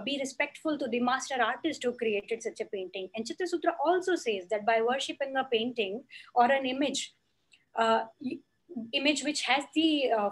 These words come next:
full characteristics can, uh, can actually, uh, fulfill your desires, or f-, fulfill your desires, by which means that you can actually lead a happily life in this birth and the births to come.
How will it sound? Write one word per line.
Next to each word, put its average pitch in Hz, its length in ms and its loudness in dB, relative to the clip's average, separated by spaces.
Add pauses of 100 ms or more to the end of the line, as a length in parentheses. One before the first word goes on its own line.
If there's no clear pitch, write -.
full 269 240 4
characteristics 262 1000 2 (340)
can, 330 360 6 (1000)
uh, 226 360 8 (120)
can 294 160 4
actually, 320 720 4 (280)
uh, 226 100 6
fulfill 349 420 6
your 302 340 6
desires, 214 800 4 (180)
or 240 140 10 (400)
f-, - 680 -20
fulfill 311 260 2
your 294 160 4
desires, 214 640 2 (460)
by 233 280 6
which 370 240 4
means 349 220 10
that 311 160 4
you 294 100 -2
can 277 160 0
actually 285 380 -2
lead 262 200 -2
a 285 60 2
happily 254 500 -4
life 240 220 2
in 240 180 -2
this 262 220 0
birth 302 240 0
and 220 160 -2
the 233 60 -2
births 202 400 0
to 233 120 -2
come. 175 340 -6